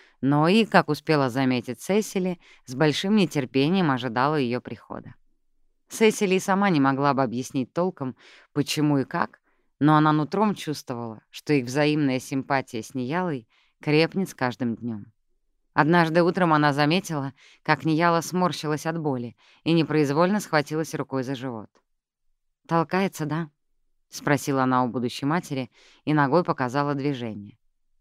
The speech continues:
Нияла молча кивнула в ответ. "Можно мне потрогать?" Сесили протянула руку к её животу. Девочка взяла её руку и приложила к нужному месту. "О боже!" —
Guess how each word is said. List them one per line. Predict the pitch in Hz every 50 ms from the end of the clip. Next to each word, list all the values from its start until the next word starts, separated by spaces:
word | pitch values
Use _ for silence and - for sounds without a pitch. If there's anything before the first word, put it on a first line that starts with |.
| _ _ -
Нияла | 139 143 135 135 156 165 170 170 165 156
молча | 147 139 135 139 147 147 - 147 143
кивнула | - 127 120 120 120 120 120 120
в | 117
ответ. | 117 113 - 117 113 110 104 _ _ _ _ _ _ _ _ _ _ _ _ _ _ _ _ _ _ _ -
"Можно | - 170 190 220 202 196 220
мне | 185 170 160
потрогать?" | 143 147 143 - - 127 107 - 123 _ - _ _ _ _ _ _ _ _ _ _ _ _ _
Сесили | - - 160 151 - - 147 123 131
протянула | - 139 127 117 - 135 135 139 139 135 135
руку | 156 147 - -
к | - -
её | 135 127 127 123
животу. | 123 127 127 131 127 _ - 101 _ _ _ _ _ _ _ _ _ _ _ _ _ _ _ -
Девочка | 127 135 156 156 147 143 - - 139
взяла | 120 117 135 139 139 139
её | 135 135 131 143 156
руку | 185 185 - - 175 156 _ _ _ _ _ _
и | - 156
приложила | 151 160 156 156 143 135 127 127 156 156 147 135
к | -
нужному | 127 127 127 123 123 131 127 123
месту. | 120 117 110 110 - - _ - 117 _ _ _ _ _ _ _ _ _ _ _ _ _ _ _ _ _ _ _ -
"О | 147 165 170
боже!" — | 147 131 139 143 143 135 113 127 135 123